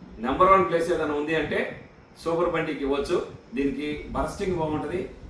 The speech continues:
పత్తి బాగా కాటా వస్తుంది, రైతుకి చాలా ఈజీగా తీసుకోవడం, పికింగ్ తీసుకోవడానికి ఈజీగా ఉంటుంది. ప్రతి పంటలో అత్యధికంగా ఇబ్బంది పెట్టే గులాబీ రంగు పురుగు నుంచి తప్పించుకునే, అంటే అసలు గులాబీ రంగు పురుగు మరి దీన్ని ఇష్టపడదో ఏమో కానీ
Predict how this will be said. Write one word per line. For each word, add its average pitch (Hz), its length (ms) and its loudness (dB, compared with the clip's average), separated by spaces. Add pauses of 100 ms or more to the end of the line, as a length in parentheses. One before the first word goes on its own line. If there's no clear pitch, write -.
(140)
పత్తి - 240 -2
బాగా 160 300 2
కాటా 147 340 -2
వస్తుంది, 151 560 -4 (320)
రైతుకి 180 500 -2
చాలా 175 480 0
ఈజీగా 185 360 0
తీసుకోవడం, 170 460 -4
పికింగ్ 175 300 -4
తీసుకోవడానికి 151 440 -4
ఈజీగా 147 180 -4
ఉంటుంది. 147 340 -4 (400)
ప్రతి 156 220 -2
పంటలో 208 580 2
అత్యధికంగా 202 640 -2
ఇబ్బంది 180 320 0
పెట్టే 175 280 -4
గులాబీ 185 340 0
రంగు 180 160 0
పురుగు 170 180 -4
నుంచి 175 360 0 (240)
తప్పించుకునే, 214 800 2 (840)
అంటే 143 180 2
అసలు 151 300 2
గులాబీ 165 560 2
రంగు 190 160 0
పురుగు 185 220 0
మరి 175 240 0
దీన్ని 156 300 -2
ఇష్టపడదో 180 580 0
ఏమో 170 380 4
కానీ 165 380 -2